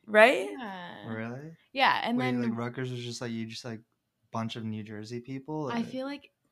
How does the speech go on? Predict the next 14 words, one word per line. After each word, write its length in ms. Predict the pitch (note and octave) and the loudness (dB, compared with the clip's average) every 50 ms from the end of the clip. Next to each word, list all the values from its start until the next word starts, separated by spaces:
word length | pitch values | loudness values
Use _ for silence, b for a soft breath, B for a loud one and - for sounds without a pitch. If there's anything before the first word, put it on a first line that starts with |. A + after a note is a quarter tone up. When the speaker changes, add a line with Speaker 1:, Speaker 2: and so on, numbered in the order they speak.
| _ _ | _ _
Speaker 2:
Rutgers, 380 | G#3+ A3 G#3+ G#3+ G#3+ G#3 G3 F#3+ | -8 -8 -8 -8 -10 -12 -10 -10
like, 140 | G3 F#3 - - | -12 -14 -12 -12
eighty 220 | E3+ G3 G3+ G3 | -10 -8 -8 -8
percent 240 | F#3+ G3+ F3+ G3 F#3 | -8 -8 -10 -8 -8
of 60 | F3+ | -10
the 60 | F3 F3 | -10 -12
school 340 | - - F3+ F3 F3+ F#3 | -14 -12 -12 -10 -10 -10
was, 180 | F#3 F#3 F3 F3 | -10 -10 -10 -10
like, 200 | F3+ E3 E3+ - | -10 -12 -14 -14
from 160 | - E3+ E3 - | -18 -20 -18 -18
New 80 | F#3 | -20
Jersey. 440 | - - - - - - - - _ _ _ _ _ _ - | -20 -20 -20 -20 -20 -20 -20 -20 _ _ _ _ _ _ -14
Speaker 3:
Oh, 140 | - A2 | -14 -14
wow. 360 | G#2+ A2 - - - - - | -14 -14 -16 -18 -18 -18 -18